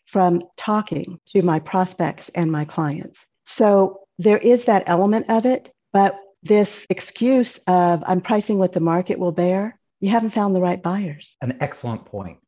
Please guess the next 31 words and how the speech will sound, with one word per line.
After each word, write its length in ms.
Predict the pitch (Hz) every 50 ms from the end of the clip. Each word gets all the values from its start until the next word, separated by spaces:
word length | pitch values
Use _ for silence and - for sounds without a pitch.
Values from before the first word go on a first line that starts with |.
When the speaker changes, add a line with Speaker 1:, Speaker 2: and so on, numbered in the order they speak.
| _ _ _ _ _ _ _
Speaker 2:
I 120 | - 147 175
have 100 | 196 175
a 60 | 160
question. 460 | - - 120 - - - _ 95 90 _ _ _ - _ -
Let's 340 | 117 117 180 208 214 - -
say 440 | - 180 156 147 139 139 139 139 _ _ _ _ _ _ _ _ -
you 120 | 139 120
find 320 | 117 - - 143 156 180 156
a 60 | 131
buyer, 480 | 113 110 110 107 104 101 104 104 104 - _ _ _
they 100 | - 101
wanna 340 | 101 101 113 139 170 175 160
work 300 | 143 139 123 117 - -
with 180 | 113 101 - -
you, 300 | 107 101 101 104 104 - _ _ _ - - - -
but 300 | 151 147 156 - - -
they're 200 | - 110 151 139
not 500 | 131 127 123 131 131 127 127 127 - - - -
ideal. 520 | 113 110 98 87 104 98 80 92 85 - _ _ _ _ _ _ _ _ -
What 320 | 139 117 110 117 147 175
do 80 | 170 170
you 160 | 156 135 113
do? 140 | 95 95 - - _ _ _ _ _ _ _ _ _ _ _ _
Speaker 1:
Typically, 840 | - 269 277 277 294 262 277 - 175 165 156 143 139 143 147 160 _ _ _ _ _ _ _ _ _ _ -
I 160 | 180 180 185
would 120 | 185 180 156
refer 300 | 170 170 - 180 170 165
them 160 | 147 151 160
out. 380 | 156 156 147 139 143 - - - _ _ _ -
It 160 | 185 185 185
depends 840 | - 190 - - - - - 233 247 254 233 208 190 185 185 185 185